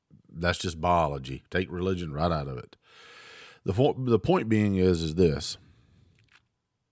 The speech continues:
Fornicators, adulterers, lesbians, gays, all of that is completely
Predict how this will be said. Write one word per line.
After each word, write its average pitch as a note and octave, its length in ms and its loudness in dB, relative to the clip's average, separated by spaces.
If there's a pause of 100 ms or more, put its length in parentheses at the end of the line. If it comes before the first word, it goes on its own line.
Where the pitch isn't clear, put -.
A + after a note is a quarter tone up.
(3000)
Fornicators, G2+ 880 -4 (460)
adulterers, G2 960 -4 (1300)
lesbians, G#2+ 800 -2 (140)
gays, G2 800 0 (1500)
all G#3 320 4
of A2 100 0
that D#2 420 -8 (920)
is C#3+ 180 2
completely E3+ 1080 -2